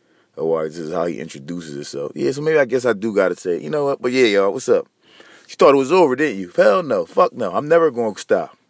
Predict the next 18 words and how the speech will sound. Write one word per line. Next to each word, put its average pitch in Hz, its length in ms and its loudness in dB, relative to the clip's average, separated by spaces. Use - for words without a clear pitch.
Never. 123 320 0
I - 140 2
just 120 140 -2
was 113 100 -10
trying 117 180 2
to 110 60 -4
get 104 160 -4
some 101 160 -6
background 104 640 2
stuff 98 260 0
together 92 520 -2
that 123 160 4
now 131 320 0
I 127 140 2
do 127 180 -8
have 127 220 6
together. 107 460 2
So 98 560 2